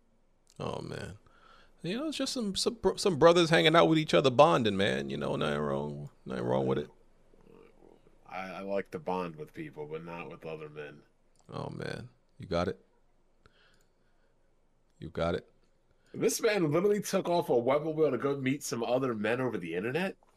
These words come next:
Speaker 1: Indeed, he did.
Speaker 2: <laughs> Yeah, this is wild.
Speaker 1: Yeah. But, um, yeah, man, we gon-, we gon' still do what we do. Still gotta entertain the people, unfortunately.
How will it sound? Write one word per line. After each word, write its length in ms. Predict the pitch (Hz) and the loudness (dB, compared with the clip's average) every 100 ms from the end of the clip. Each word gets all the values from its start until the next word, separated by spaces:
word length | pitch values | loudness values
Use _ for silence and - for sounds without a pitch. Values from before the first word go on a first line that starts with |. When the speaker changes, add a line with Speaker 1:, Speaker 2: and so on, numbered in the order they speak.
| - | -10
Speaker 1:
Indeed, 320 | 92 85 95 | -4 0 0
he 100 | 104 | 2
did. 260 | 101 127 104 - | 2 2 0 -8
Speaker 2:
<laughs> 60 | _ - _ _ - 131 - - - - - 277 - | _ -20 _ _ -12 -10 -10 -14 -16 -16 -4 -2 2
Yeah, 360 | 302 - - 605 | 0 0 -2 0
this 240 | 339 302 220 | -2 -2 -4
is 140 | 262 | -2
wild. 640 | 269 269 302 302 196 185 170 - - | -2 0 0 -2 -2 -6 -10 -20 -14
Speaker 1:
Yeah. 240 | - - - _ _ - - - - - _ - | -12 -12 -14 _ _ -20 -20 -20 -20 -20 _ -2
But, 200 | 95 98 | 6 10
um, 380 | 98 95 92 90 - - _ _ _ _ _ _ _ _ _ - - _ _ | 10 10 8 0 -14 -20 _ _ _ _ _ _ _ _ _ -20 -20 _ _
yeah, 180 | 135 190 | -2 2
man, 200 | 170 170 | 4 6
we 120 | 156 | 8
gon-, 280 | 190 160 294 | 8 6 2
we 120 | 175 | -2
gon' 180 | 214 190 | 2 2
still 460 | - 170 165 143 143 131 | 6 10 10 8 0 -8
do 160 | - 120 | 0 2
what 140 | 147 135 | 4 2
we 140 | 139 | 6
do. 320 | 123 135 147 - _ - | 8 8 6 -4 _ -12
Still 300 | - 101 110 | 6 8 10
gotta 280 | 110 113 - | 10 10 6
entertain 560 | 101 117 107 107 110 | 0 0 4 4 4
the 80 | 101 | 2
people, 480 | - 98 98 98 - _ - | 4 4 4 0 -2 _ -4
unfortunately. 760 | 92 107 95 101 92 90 98 | 2 6 6 6 4 2 0